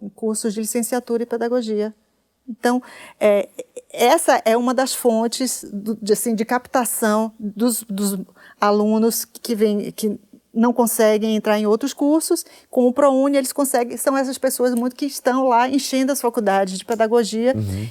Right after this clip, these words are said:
Speaker 1: e que depois se veem em uma sala de aula diante de alunos que, às vezes, é, eram, eram eles, pouco anos atrás, que sabem tanto quanto eles. Então, cursos ruins, que você não consegue fazer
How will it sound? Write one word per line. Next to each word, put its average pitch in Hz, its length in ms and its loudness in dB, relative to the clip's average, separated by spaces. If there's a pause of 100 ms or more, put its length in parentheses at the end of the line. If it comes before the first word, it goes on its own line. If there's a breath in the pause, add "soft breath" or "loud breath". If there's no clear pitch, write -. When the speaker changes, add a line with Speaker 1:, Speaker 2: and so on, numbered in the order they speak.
Speaker 1:
e 240 40 -8
que 294 80 -4
depois 254 640 0
se 254 260 -2
veem 214 440 0
em 226 120 0
uma 226 140 2
sala 202 260 0
de 214 140 2
aula 214 240 2
diante 226 340 -2
de 220 140 0
alunos 214 460 0
que, 240 80 -2
às 214 80 -2
vezes, 214 280 0 (380 loud breath)
é, 196 460 -2 (600)
eram, 226 300 2
eram 233 260 4
eles, 226 280 4
pouco 254 360 2
anos 233 240 0
atrás, 240 400 2
que 269 120 -6
sabem 240 280 0
tanto 247 220 -2
quanto 254 320 0
eles. 196 300 0
Então, 240 340 -2 (180 loud breath)
cursos 262 420 -2
ruins, 269 580 0
que - 120 -10
você 233 220 0
não 320 100 0
consegue 233 520 0
fazer 190 420 -2